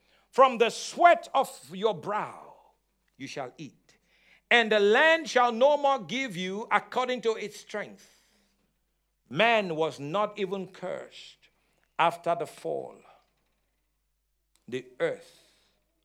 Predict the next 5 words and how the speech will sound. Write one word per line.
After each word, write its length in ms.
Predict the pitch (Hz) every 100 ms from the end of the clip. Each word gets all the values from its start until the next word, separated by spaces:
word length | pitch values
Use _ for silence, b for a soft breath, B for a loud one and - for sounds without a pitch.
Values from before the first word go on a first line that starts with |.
| _ _ _
was 180 | 104 -
cursed, 560 | - 156 - - - _ _ _ _ _
not 220 | 107 117 104
man. 260 | 135 151 _ _ _ _ _ _ _ _ _ _ _ _ _ _ _
God 380 | - 262 285 175